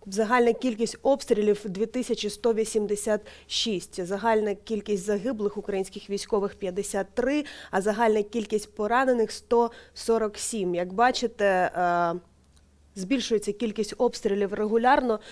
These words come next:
Зменшення кількості обстрілів також фіксується. Наприклад, це було в нас коли? С-, квітень, травень, червень, так, і ми аналізували це, і оскільки війна в нас окопна, то погодні умови і багато інших умов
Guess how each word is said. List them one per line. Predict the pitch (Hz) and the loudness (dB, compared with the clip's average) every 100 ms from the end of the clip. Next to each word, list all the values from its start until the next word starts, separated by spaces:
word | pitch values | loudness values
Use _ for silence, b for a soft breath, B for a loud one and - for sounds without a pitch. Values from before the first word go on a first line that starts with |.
| B | B
Зменшення | 226 240 269 277 247 220 | -4 2 4 2 2 0
кількості | 214 226 226 220 - | 0 -4 -2 -2 0
обстрілів | - 226 214 208 202 | 0 0 0 -2 0
також | 220 214 226 | 0 2 2
фіксується. | - 208 - 254 240 220 - 208 190 180 202 | 0 -6 -4 0 2 2 0 2 4 2 0
Наприклад, | 196 185 208 208 196 196 | -4 -2 -4 -2 -2 -2
це | 226 | -6
було | 190 202 202 202 | -4 -2 0 -2
в | 202 | -2
нас | 185 - | -6 -8
коли? | 190 190 285 294 B B - | -6 -2 -2 -2 B B -18
С-, | - - - | -18 -16 -4
квітень, | 247 254 233 | -2 0 -2
травень, | 214 226 214 214 | 2 4 4 2
червень, | 208 311 330 262 214 | 0 4 6 4 0
так, | 202 214 233 202 | -2 -2 -2 -2
і | |
ми | 202 208 | 0 0
аналізували | 208 202 208 208 202 262 254 208 | 0 0 -2 -2 2 4 4 2
це, | - 196 185 175 - | 0 2 4 4 2
і | 180 180 185 B B | 0 0 -2 B B
оскільки | 196 - 190 190 190 | -8 -2 -2 0 0
війна | 190 190 | 2 2
в | 180 | 0
нас | 175 - | -2 -4
окопна, | 196 - 269 269 196 180 | -4 2 2 2 -2 -2
то | - 175 170 170 170 | -4 -4 0 0 -2
погодні | 185 214 247 214 | 0 2 2 2
умови | 196 190 185 180 170 170 | 0 0 2 4 4 2
і | 170 | 0
багато | 175 175 170 202 | -4 -4 -4 -4
інших | 240 - 202 | -6 -8 -8
умов | 190 180 | -4 -4